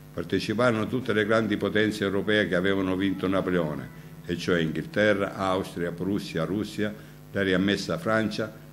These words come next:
dove le potenze vincitrici avevano messo sul trono Luigi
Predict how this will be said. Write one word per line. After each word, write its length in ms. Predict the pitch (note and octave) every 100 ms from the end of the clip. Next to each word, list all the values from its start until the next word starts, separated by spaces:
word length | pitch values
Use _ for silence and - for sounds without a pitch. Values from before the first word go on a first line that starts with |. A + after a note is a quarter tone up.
| -
dove 260 | G2+ A2+ G#2
le 80 | G2
potenze 480 | G2+ A#2 A#2 -
vincitrici 680 | G2 G2 G#2 F2 G#2 G#2+ G2+
avevano 320 | G2 G2 G2
messo 340 | G2 G2+ F#2+ F2
sul 180 | G2
trono 360 | - G2 G#2 F#2
Luigi 680 | F#2 F#2+ G#2+ G#2 G2 G2